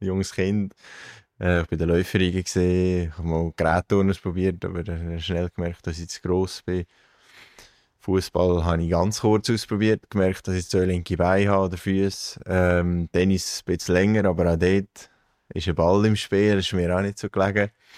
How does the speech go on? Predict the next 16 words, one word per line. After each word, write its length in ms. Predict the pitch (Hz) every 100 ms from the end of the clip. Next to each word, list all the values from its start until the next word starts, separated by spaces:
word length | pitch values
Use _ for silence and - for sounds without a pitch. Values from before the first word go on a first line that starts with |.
| - - - _ _ _
Habe 180 | 87 82
da 140 | 80
aufgehört, 440 | 90 98 - 95 -
bin 120 | 90
im 100 | 90
Klettern 480 | 90 95 - 127 123
noch 120 | 123
gesehen, 260 | - 110 107
das 160 | 95
hat 120 | 98
mir 80 | -
eigentlich 220 | 104 95 98
relativ 460 | 92 90 - -
gut 220 | - 120 -
gefallen. 440 | - 117 120 127 - _ _ _ _ _ _ -
Ähm, 640 | 92 95 95 95 95 90